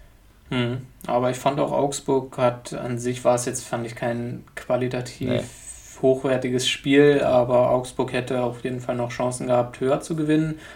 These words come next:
Speaker 1: Hahn
Speaker 2: Also
Speaker 1: mit einem Pfostenschuss. Ja.
Speaker 2: Also ich find immer witzig, dass Mainz <laughs> mit Salai
Speaker 1: Den
Speaker 2: spielt.
Speaker 1: einen Spieltag so und einen Spieltag so.
Speaker 2: Ja, aber
Speaker 1: Das
Speaker 2: ja,
Speaker 1: ist
Speaker 2: das ist einer und dann spielen sie halt immer mit Salai. So,
Speaker 1: Ach so,
Speaker 2: und ich denk mir
Speaker 1: ja.
Speaker 2: so, hm, der,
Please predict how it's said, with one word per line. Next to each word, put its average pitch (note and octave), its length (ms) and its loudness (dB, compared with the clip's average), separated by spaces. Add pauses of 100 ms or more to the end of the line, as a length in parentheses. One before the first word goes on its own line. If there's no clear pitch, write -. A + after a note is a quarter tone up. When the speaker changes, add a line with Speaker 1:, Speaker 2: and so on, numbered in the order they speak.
(160)
Speaker 1:
Hahn C3 260 -2
Speaker 2:
Also C3 120 -2
Speaker 1:
mit B2+ 120 -6
einem B2 140 -4
Pfostenschuss. D#3 920 -2 (760)
Ja. A#2 300 -6 (400)
Speaker 2:
Also B2+ 160 10
ich D3 80 2
find D#3+ 120 2
immer D3 200 6
witzig, D3+ 320 2
dass C3+ 200 6
Mainz B2 800 4 (100)
<laughs> - 1160 -4
mit D3 180 2
Salai C3 440 10
Speaker 1:
Den - 20 6
Speaker 2:
spielt. B2 280 6
Speaker 1:
einen A2+ 140 8
Spieltag C3 480 4
so C#3 320 4
und C#3 100 0
einen C3 200 -2
Spieltag C3 380 -6
so. B2 300 -4
Speaker 2:
Ja, C3+ 160 12
aber B2+ 140 10
Speaker 1:
Das A2+ 200 4
Speaker 2:
ja, C3 140 10
Speaker 1:
ist B2 100 6
Speaker 2:
das C#3+ 120 12
ist - 40 -4
einer D3 320 6
und B2+ 160 2
dann C#3 140 8
spielen D3 220 0
sie C3+ 60 2
halt C3+ 120 8
immer D3 240 2
mit D3 140 0
Salai. C3 580 6 (260)
So, A2 260 4
Speaker 1:
Ach A2+ 40 4
so, G#2+ 60 2
Speaker 2:
und A#2+ 80 0
ich B2 80 0
denk A#2+ 120 4
mir A#2+ 60 4
Speaker 1:
ja. A#2+ 40 2
Speaker 2:
so, B2 140 4
hm, B2+ 260 0 (520)
der, - 280 4